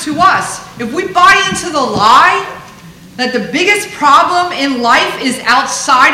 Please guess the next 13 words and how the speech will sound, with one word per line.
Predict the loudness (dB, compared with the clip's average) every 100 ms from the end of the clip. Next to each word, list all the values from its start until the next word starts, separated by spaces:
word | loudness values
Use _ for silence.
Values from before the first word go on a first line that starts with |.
| 0
of | 0
myself, | -2 0 -2 0 0 0 -2 -8 -16 -20 -20 -20 -20 -20 -20 -20 -20 -20 -20 -20 -20 -20 -20 -20 -20 -6
my | 0 2 2
biggest | -2 -4 -4 -4
enemy | -2 -2 -2 -2 -4 -2
are | 0 0 0 0
those | 2 2 -2
guys, | 0 2 2 0 -4 -10 -14 -16 -20 -20 -20 -20 -16
that | -4 2 4 2 0
group, | -2 -2 0 -4 -6 -16 -18 -2
that | 2 2 0 -4
political | -2 0 0 -2 -4 -4
party, | 0 2 2 0 -4 -6